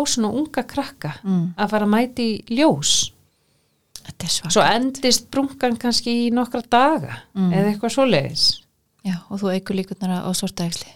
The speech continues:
Speaker 1: Já, mörg prósent. En í guðanabænum, ekki vera að nota ljósabekki.
Speaker 2: Nei. Og síðasti punkturinn, um,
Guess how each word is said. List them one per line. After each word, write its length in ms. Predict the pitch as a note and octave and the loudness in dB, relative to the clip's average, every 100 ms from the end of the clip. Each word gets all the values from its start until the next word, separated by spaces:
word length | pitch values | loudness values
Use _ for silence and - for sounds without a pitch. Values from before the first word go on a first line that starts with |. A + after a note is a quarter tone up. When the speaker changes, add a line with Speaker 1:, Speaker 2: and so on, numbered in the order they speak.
| - | 0
Speaker 1:
Já, 220 | G#3 E3+ | 2 4
mörg 480 | F3 F3+ E3+ G3+ - | 4 2 2 0 -4
prósent. 720 | - D#4+ A#3+ D3 - _ - - _ _ _ - - _ _ _ _ - | -2 -2 -2 -4 -10 _ -20 -20 _ _ _ -20 -20 _ _ _ _ -2
En 100 | G3+ | 0
í 60 | G#3+ | 2
guðanabænum, 840 | C4 C#4+ D4+ C4 G#3 G3 F#3+ F#3+ G3 | 4 6 6 6 4 4 4 0 -2
ekki 300 | A3+ A3+ C#4 | -2 0 2
vera 120 | C4+ | 2
að 20 | C4 | 2
nota 200 | B3+ B3 | 2 2
ljósabekki. 720 | A3 G3+ G#3 G3 F#3 G3 F#3+ F#3 - _ _ G3 | 4 2 2 0 -2 0 -2 -4 -16 _ _ -4
Speaker 2:
Nei. 220 | F3+ F3 - _ - - - | -2 -4 -10 _ -20 -20 -6
Og 80 | A#3 | 0
síðasti 440 | - D4 D4 D4 C4 | 2 4 4 2 2
punkturinn, 680 | C4+ C#4 C#4 C4+ C#4+ D4+ - - _ _ _ | 2 2 4 4 4 0 -10 -20 _ _ _
um, 380 | A#3 A#3 A3+ A3 | 2 4 4 4